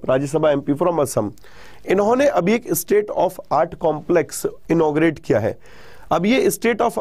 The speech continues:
art complex का मतलब है अत्याधुनिक एक परिसर। State of art complex किस चीज का? Regional Research Institute of यूनानी मेडिसिन। तो एक Regional Research Institute of यूनानी मेडिसिन,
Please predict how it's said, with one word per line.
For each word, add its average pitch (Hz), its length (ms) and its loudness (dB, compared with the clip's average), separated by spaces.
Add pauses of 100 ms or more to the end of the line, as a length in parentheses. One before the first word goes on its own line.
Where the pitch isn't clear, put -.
art 175 180 0
complex 175 440 0
का 190 80 0
मतलब 160 260 0
है - 160 -4
अत्याधुनिक 185 680 0
एक 180 180 -2
परिसर। 160 680 0
State 196 260 0
of 196 120 0
art 170 280 0
complex 127 420 -2
किस - 260 -2
चीज 220 200 2
का? - 200 2 (340)
Regional 196 540 2
Research 185 340 0
Institute 165 400 0
of 190 140 0
यूनानी 147 320 2
मेडिसिन। 117 480 0 (400)
तो 254 60 2
एक 226 60 -6
Regional 190 680 2
Research 202 440 0
Institute 185 640 0
of - 100 -6
यूनानी 151 440 2
मेडिसिन, 120 640 0